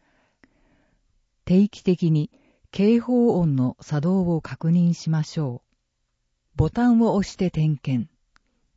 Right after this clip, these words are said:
鳴らなかったら、故障？電池切れ？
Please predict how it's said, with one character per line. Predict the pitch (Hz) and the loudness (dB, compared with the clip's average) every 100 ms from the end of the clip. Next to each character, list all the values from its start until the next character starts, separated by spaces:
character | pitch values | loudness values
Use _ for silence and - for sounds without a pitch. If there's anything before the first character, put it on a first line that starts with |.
| - | -6
鳴 | 151 | -2
ら | 202 226 | 2 4
な | 226 | 2
か | 170 | -2
っ | - | -8
た | - 120 | -10 -10
ら、 | 117 _ _ _ _ _ _ _ _ | -10 _ _ _ _ _ _ _ _
故 | - 156 | -6 -6
障？ | - 175 220 - _ _ _ _ _ _ _ - | -4 -6 -6 -14 _ _ _ _ _ _ _ -2
電 | 160 185 | 0 0
池 | - 185 | -2 -4
切 | 170 160 | 0 0
れ？ | 202 | -2